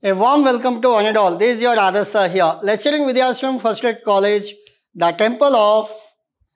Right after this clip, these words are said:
Excellence. Now we are discussing your Unit three called your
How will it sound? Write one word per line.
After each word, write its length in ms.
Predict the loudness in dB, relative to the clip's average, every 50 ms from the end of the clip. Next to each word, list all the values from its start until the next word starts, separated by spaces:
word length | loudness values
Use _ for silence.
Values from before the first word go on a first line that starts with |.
| _ _ _ _ _ _ _ -8
Excellence. 880 | -6 -6 -6 -6 -4 -2 0 0 0 0 -2 -4 -8 -12 -14 -18 -20 _ _ _ _ _
Now 240 | -2 0 0 2 2
we 100 | 2 2
are 160 | 2 2 2
discussing 560 | 2 2 0 0 0 0 0 0 0 -2 -2
your 220 | 0 2 2 2 2
Unit 400 | 4 2 2 2 0 -2 -4 -2
three 220 | 0 0 0 0 -2
called 420 | -2 0 0 2 2 0 -2 -6 -10 -10
your 560 | -6 -2 0 2 2 2 0 -2 -4 -10